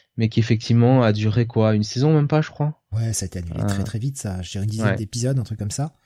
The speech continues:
Speaker 2: Huit, tu vois, huit. Euh, voilà pour, euh, bah, Fastlane, hein. <laughs> Fast Furious
Speaker 1: Ouais.
Speaker 2: a tout piqué, nous disait Beaumasque. Mais oui,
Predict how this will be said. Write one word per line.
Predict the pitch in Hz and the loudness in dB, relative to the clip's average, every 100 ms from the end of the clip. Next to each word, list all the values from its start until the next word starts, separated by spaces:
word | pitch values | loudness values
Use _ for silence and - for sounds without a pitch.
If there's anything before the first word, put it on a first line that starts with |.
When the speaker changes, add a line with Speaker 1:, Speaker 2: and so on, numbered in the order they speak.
| _ _ - _ | _ _ -20 _
Speaker 2:
Huit, | 156 196 - - | 6 6 2 -4
tu | - | -4
vois, | 104 - - | -4 -4 -8
huit. | 92 87 - _ _ 82 - _ _ _ _ _ _ _ _ _ _ _ _ - - - - - - _ 127 | -10 -8 -14 _ _ -18 -18 _ _ _ _ _ _ _ _ _ _ _ _ -20 -20 -20 -20 -20 -20 _ 0
Euh, | 131 127 131 131 | 2 2 2 0
voilà | 131 151 165 139 | 2 2 2 2
pour, | 139 131 131 | 0 2 4
euh, | 127 131 | 4 4
bah, | 127 127 | 4 2
Fastlane, | 131 - 101 101 110 | 2 2 2 2 2
hein. | 98 104 120 | 0 0 0
<laughs> | - - - - 139 - 190 - 190 151 - | 0 -2 -4 -6 -6 -2 -2 0 0 -2 -4
Fast | - - 165 202 - 185 180 | -4 -2 2 2 4 4 4
Furious | - - 101 | 4 4 4
Speaker 1:
Ouais. | - | 4
Speaker 2:
a | 151 | 2
tout | 165 | 2
piqué, | 147 147 165 | 0 4 4
nous | 147 | 4
disait | 139 135 | 4 4
Beaumasque. | 127 123 123 - | 4 4 0 0
Mais | 127 156 | 2 4
oui, | 185 143 | 4 0